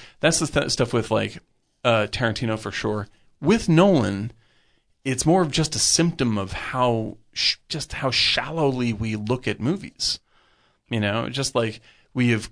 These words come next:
we have cornered ourselves into a kind of artistic discourse where it's like, you know, I have to find a way to fanboy this and be really sort of, uh,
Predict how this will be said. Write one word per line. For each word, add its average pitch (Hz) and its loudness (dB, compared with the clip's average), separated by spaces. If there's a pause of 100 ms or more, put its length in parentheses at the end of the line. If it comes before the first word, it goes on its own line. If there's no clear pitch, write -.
(120)
we 113 -4
have 104 -4
cornered 165 2
ourselves 113 0
into 107 0
a 98 -2
kind 135 -2
of 104 0
artistic 113 -4 (200)
discourse 113 -2
where 113 -2
it's 101 -6
like, 107 -4 (640)
you 123 2
know, 104 0 (260)
I 123 2
have 160 2
to 143 -2
find 127 2
a 117 2
way 110 2
to 104 0
fanboy 117 0
this - -4 (540)
and 107 -2
be 131 0
really 120 2
sort 110 2
of, 101 -2
uh, 95 0